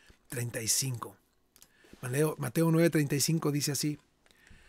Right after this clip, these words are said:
"Recorría Jesús todas las ciudades y aldeas, enseñando en las sinagogas de ellos y predicando el evangelio del reino y sanando toda enfermedad y toda dolencia en el pueblo".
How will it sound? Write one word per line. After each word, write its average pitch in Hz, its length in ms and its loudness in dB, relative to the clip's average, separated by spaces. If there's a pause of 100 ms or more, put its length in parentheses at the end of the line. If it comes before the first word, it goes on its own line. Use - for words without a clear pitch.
(340)
"Recorría 151 460 6
Jesús 226 380 4
todas 220 280 2
las 185 120 0
ciudades 165 460 2
y 147 60 2
aldeas, 143 580 -2 (800)
enseñando 151 600 2
en 202 60 6
las 165 100 4
sinagogas 151 540 0
de 156 200 0
ellos 160 280 -2
y 160 40 -2
predicando 147 480 0
el 175 60 4
evangelio 190 440 2
del 196 120 6
reino 165 420 4 (720)
y 151 60 -2
sanando 190 400 8
toda 202 180 6
enfermedad 180 500 6
y 160 100 8
toda 170 220 2
dolencia 151 400 0
en 143 60 -6
el 135 120 -8
pueblo". 135 380 -12